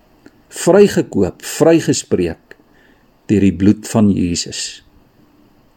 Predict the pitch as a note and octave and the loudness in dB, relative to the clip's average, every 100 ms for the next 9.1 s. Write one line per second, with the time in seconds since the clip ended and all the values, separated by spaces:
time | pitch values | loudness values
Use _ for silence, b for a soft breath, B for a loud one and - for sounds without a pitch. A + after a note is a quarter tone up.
0 | _ - E3+ E3 B2 B2 D3 D#3 C#3 B2 | _ 0 2 2 2 2 2 0 2 4
1 | C3+ C3+ A#2 G2 F2 - E2 F#2 F2 - | 2 2 -2 -2 -2 -4 -2 -2 -4 -4
2 | F#2+ E2+ D#2+ D#2+ - _ _ _ - _ | -2 -2 -6 -12 -18 _ _ _ -20 _
3 | _ _ _ - _ _ _ _ _ _ | _ _ _ -20 _ _ _ _ _ _
4 | _ _ - b b b _ _ _ _ | _ _ -20 b b b _ _ _ _
5 | _ _ _ - A#2 E3+ D#3 A#2+ D#3+ G3 | _ _ _ 0 4 4 4 0 0 2
6 | G#3 D#3+ G2+ G#2+ - _ - - - - | 4 4 2 0 -2 _ -20 -20 -20 -20
7 | _ _ _ _ - G#3 D3+ A2 C3+ F3+ | _ _ _ _ 2 4 6 8 8 6
8 | E3+ A2+ F#2+ - - - A#2 - - C3+ | 2 0 -4 -6 -12 -6 -4 -4 -2 2